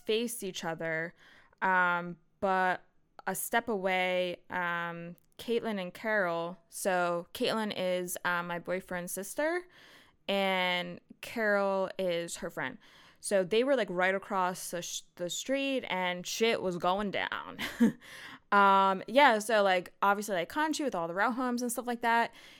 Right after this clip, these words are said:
It was literally, like, almost like I walked out my front door, for example, let's just say,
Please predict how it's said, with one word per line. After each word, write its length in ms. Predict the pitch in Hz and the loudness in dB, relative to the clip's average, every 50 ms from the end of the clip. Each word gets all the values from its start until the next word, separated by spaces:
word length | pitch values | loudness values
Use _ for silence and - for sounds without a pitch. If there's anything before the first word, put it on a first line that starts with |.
| - | -6
It 80 | - 220 | 0 2
was 160 | 214 208 208 | 2 2 4
literally, 320 | 277 349 392 403 381 302 | 4 6 6 8 8 8
like, 320 | 233 196 185 185 180 185 - | 6 6 6 4 4 2 2
almost 420 | - 208 226 233 226 220 226 - - | 2 2 2 2 0 -2 -2 -2 -2
like 140 | 190 180 | 0 2
I 120 | 175 175 175 | 2 2 0
walked 380 | 170 170 175 185 196 208 202 | 2 4 4 6 6 6 4
out 160 | - 214 202 - | 4 2 2 4
my 140 | 185 180 | 2 0
front 400 | 175 - - 202 185 175 175 160 | -2 -2 -4 -4 -4 -4 -4 -4
door, 640 | - 208 214 214 202 185 170 165 160 160 160 165 165 - - | 0 2 4 4 4 4 4 2 0 -2 -4 -6 -8 -10 -4
for 180 | - 190 180 | 0 2 2
example, 440 | 170 170 165 165 165 160 165 165 165 | 2 2 0 -2 -4 -4 -4 -4 -6
let's 200 | 165 165 160 - | -6 -6 -6 -6
just 200 | - 165 160 - | -6 -6 -6 -6
say, 420 | - 175 170 170 165 170 180 190 | -4 -2 0 0 0 0 -2 -4